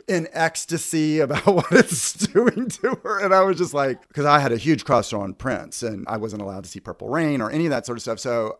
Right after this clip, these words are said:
that's what she was looking at, was the, this was not natural. This was not what God intended, and this is, leads to other things. And, and my dad was like, he, he even said something like, "This is not the first time I, I've found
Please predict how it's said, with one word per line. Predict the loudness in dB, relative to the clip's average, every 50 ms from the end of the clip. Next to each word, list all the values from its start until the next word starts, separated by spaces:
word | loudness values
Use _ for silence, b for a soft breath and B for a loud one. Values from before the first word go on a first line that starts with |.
| _
that's | 0 0 2 2 0 -2 -6 -8
what | -8 -8 -8
she | -8 -10 -8 -8
was | -8 -10 -10 -10
looking | -12 -12 -12 -12 -12
at, | -12 -12 -12 -12 -12
was | -12 -10 -10 -10 -12 -14 -16 -16
the, | -18 -14 -10 -10 -8 -8 -8 -10 -12 -14 -16 -16 -14
this | -12 -10 -10 -8 -10 -12
was | -10 -8 -6
not | -6 -6 -6
natural. | -6 -6 -8 -8 -8 -10 -12 -12 -12
This | -12 -12 -14
was | -14 -14 -12
not | -10 -10 -8 -8 -8 -10 -14 -16 _ -18
what | -18 -16 -12
God | -10 -8 -8 -8 -10 -12
intended, | -16 -18 -16 -16 -16 -16 -16 -16 -18 -18 -18
and | -18 -18 -18 -18 -18
this | -18 -18 -18
is, | -18 -20 -20 -20 -20 -20 b b b b b b b b
leads | -12 -12 -12 -12
to | -14 -14
other | -12 -12 -14
things. | -14 -12 -12 -12 -12 -12 -14 -16 -16 -14 -10
And, | -8 -6 -6 -6 -8 -10 -12 -16 -20 _ _ -4
and | -2 0
my | 0 0
dad | 0 0 0 0
was | -2 -2 -4
like, | -4 -6 -6
he, | -8 -10 -10 -10
he | -10 -8 -6 -4
even | -4 -4 -4 -4
said | -4 -4 -6 -6
something | -6 -8 -10
like, | -10 -10 -12
"This | -14 -12
is | -10
not | -10 -10 -12
the | -14
first | _ _ -6 -6 -6 -6 -10 -14
time | -14 -12 -12 -10 -10 -12 -10
I, | -10 -10 -10 -10 -12 -16 _ _ _ _ _ _ _ _
I've | -14 -14 -14 -14 _
found | _ _ _ -4 -2 -2 -2 -2 -4 -8 -14 -18 _